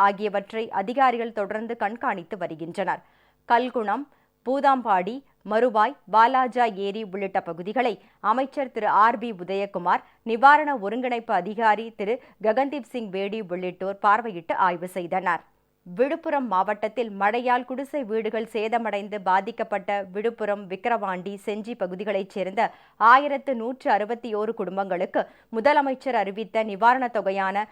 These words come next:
தலா நான்காயிரத்து நூறு ரூபாய், அரிசி, வேட்டி, சேலை, மண்ணெண்ணெய் உள்ளிட்ட எழுபத்தி மூன்று லட்சம் ரூபாய் மதிப்பிலான நிவாரண உதவிகளை அமைச்சர் திரு ப மோகன் வழங்கினார்.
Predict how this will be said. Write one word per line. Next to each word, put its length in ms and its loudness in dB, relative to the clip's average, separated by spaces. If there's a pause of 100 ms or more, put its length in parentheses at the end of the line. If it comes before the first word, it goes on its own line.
(260)
தலா 260 6 (140)
நான்காயிரத்து 640 2
நூறு 300 -4
ரூபாய், 480 2
அரிசி, 500 -2
வேட்டி, 480 -4
சேலை, 480 -4
மண்ணெண்ணெய் 600 -4
உள்ளிட்ட 320 -4
எழுபத்தி 420 -4
மூன்று 240 -8
லட்சம் 380 -6
ரூபாய் 360 0
மதிப்பிலான 600 0
நிவாரண 460 0
உதவிகளை 460 -2 (400)
அமைச்சர் 480 0
திரு 140 -2
ப 220 2 (140)
மோகன் 280 -6
வழங்கினார். 680 -2